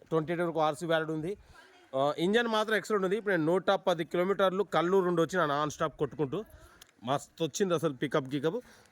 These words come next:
ఇక మనకు మీకు మేజర్గా అయితే ఏం పని లేవు అన్న, కొంచెం చిన్న చిన్న ఒక వెయ్యి, రెండు వేల రూపాయల పని అయితే ఉంటుంది. ఏ చిన్న చిన్న మైనర్ వర్క్స్ ఉన్నాయి అంతేగాని, రెండు వేల ఇరవై ఎనిమిది వరకు ఉంది, రెండు వేల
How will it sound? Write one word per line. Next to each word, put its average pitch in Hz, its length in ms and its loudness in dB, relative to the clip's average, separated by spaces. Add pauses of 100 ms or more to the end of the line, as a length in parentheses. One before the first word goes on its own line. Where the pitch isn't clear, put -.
(240)
ఇక 143 140 2
మనకు 156 400 0
మీకు 160 200 -2
మేజర్గా 175 400 4
అయితే 202 180 2
ఏం 196 80 2
పని 180 240 0
లేవు 190 140 4
అన్న, 175 140 2
కొంచెం 196 300 0 (140)
చిన్న 160 160 -10
చిన్న 196 120 2
ఒక 185 140 2
వెయ్యి, 170 220 4
రెండు 170 160 2
వేల 165 80 4
రూపాయల 151 180 2
పని 156 140 4
అయితే 156 160 2
ఉంటుంది. 151 340 2 (640)
ఏ 160 80 -2
చిన్న 170 320 -6
చిన్న 175 180 2
మైనర్ 156 320 2
వర్క్స్ 160 240 0
ఉన్నాయి 117 180 -4 (720)
అంతేగాని, 202 540 4 (300)
రెండు 147 200 2
వేల 202 100 4
ఇరవై 185 140 6
ఎనిమిది 190 140 4
వరకు 180 180 2
ఉంది, 185 180 4
రెండు 170 200 2
వేల 175 380 4